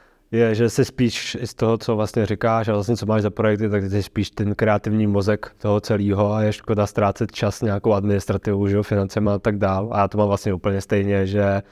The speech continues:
prostě tohleto už nechávám jako lidem, nebo zrovna Filipemu, který to, kterýho to i vyloženě baví,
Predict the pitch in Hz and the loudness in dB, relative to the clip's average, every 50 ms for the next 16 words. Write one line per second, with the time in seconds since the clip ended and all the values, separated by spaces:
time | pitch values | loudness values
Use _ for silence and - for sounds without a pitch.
0 | _ _ _ - - 110 - - 92 - 101 95 92 - - 98 90 - 104 - | _ _ _ -8 -8 -6 -6 -6 -4 -2 -2 -2 0 0 -2 -2 -2 -2 -2 0
1 | - 104 98 98 98 98 98 98 101 - - 107 104 104 98 98 104 104 98 101 | 0 0 2 2 2 2 2 0 0 0 2 2 2 2 2 2 2 2 2 2
2 | 104 104 101 104 101 101 98 92 82 90 87 - 98 95 92 90 - 113 107 107 | 2 2 2 0 -2 -4 -4 -6 -6 -6 -6 -4 -2 -2 -2 -2 0 0 0 0
3 | - - 101 104 101 95 - 110 101 98 101 101 101 - - 110 - - 123 107 | 0 0 -2 -2 -4 -2 -2 0 0 2 2 0 0 -2 -4 -8 -4 -2 0 2
4 | 104 113 110 - - 120 113 104 95 110 104 104 98 107 107 107 107 107 107 107 | 2 2 0 0 -2 -2 -2 -2 0 0 0 2 0 0 0 0 0 0 0 2
5 | 110 110 110 110 107 | 2 2 2 2 0